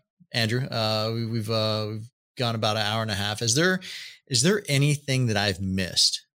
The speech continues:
or haven't asked, or is there a parting shot that you,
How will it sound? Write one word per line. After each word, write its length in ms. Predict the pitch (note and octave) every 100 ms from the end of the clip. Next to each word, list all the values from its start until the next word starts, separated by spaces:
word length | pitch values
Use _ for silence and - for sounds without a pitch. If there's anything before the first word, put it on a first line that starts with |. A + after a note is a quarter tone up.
| _ _ _ _ _
or 100 | -
haven't 340 | F#2 A#2 A2 A2 G2
asked, 540 | F#2+ E2+ - - - _ _ _ _ _ _ -
or 220 | A2 A2
is 100 | A2
there 100 | C3
a 60 |
parting 380 | G2+ - B2 A#2+
shot 360 | A2+ - G2 G2
that 260 | F#2+ G2+
you, 280 | G2+ G2+ G#2